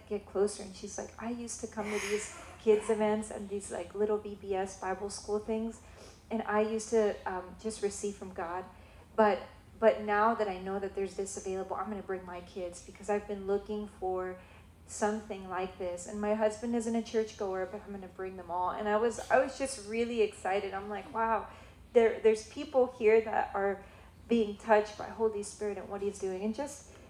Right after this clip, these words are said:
just a really beautiful time. I was really impacted by this trip. So thank you guys.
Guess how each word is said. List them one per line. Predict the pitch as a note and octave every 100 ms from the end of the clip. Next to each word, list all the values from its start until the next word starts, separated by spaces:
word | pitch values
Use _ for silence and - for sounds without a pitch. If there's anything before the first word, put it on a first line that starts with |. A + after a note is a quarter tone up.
| -
just | E4+ E4
a | B3+
really | A3+ A3+
beautiful | A3 G#3 G#3+ F#3+
time. | F#3 G3+ F#3+
I | G3+
was | G#3 G#3
really | A3+ A3
impacted | - - G3+ F3+ G3 G3
by | F#3+ G3 F#3+ -
this | G#3+ -
trip. | - - - -
So | - A3+ G3+ - -
thank | - -
you |
guys. | -